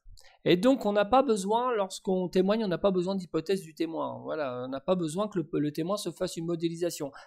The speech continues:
Ça, c'est ensuite. En fait, c'est la deuxième partie. Donc, il y aura des lives consacrés aux hypothèses.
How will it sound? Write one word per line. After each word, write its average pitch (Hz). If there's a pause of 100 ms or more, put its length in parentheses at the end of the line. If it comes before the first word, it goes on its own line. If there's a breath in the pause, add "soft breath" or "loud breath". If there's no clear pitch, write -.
Ça, -
c'est -
ensuite. 214
En 156
fait, 196
c'est -
la 135
deuxième 226
partie. 180 (400 loud breath)
Donc, 247
il 226
y 214
aura 233
des 196
lives 233
consacrés 190
aux 196
hypothèses. 156